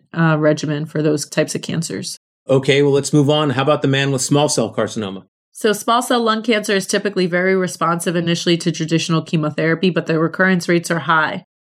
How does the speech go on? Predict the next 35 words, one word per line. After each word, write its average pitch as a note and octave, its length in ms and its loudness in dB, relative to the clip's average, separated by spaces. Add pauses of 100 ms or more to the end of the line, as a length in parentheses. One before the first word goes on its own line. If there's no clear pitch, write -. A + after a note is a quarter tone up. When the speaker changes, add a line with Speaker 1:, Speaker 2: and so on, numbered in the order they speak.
(200)
Speaker 1:
The F#3+ 80 -2
most G3+ 220 0
common G3 300 2
genetic F3+ 440 0
mutation G3 480 0
is E3 160 -2
in D#3 160 0
T F3+ 160 -4
P E3+ 160 -2
fifty-three, E3 580 -2
a D#3+ 80 0
common D3 320 -6
oncogene, F3 640 -2 (240)
and E3 320 0
there F3 220 0
aren't F3 200 2
any E3 220 -2
targeted D#3 400 0
treatments D3 400 0
for D3 120 -4
that D3 220 -4
yet. D3+ 220 -4 (320)
Speaker 2:
Okay, C3+ 320 0
and C#3 140 2
now C#3+ 140 2
lastly, D3 560 4
the B2 120 2
asbestos C3 800 2
squamous C3+ 320 0
cell C3 180 4
lung B2+ 200 4
carcinoma B2+ 600 2
in A#2 140 2
the A#2+ 80 4
smoker. C3+ 540 0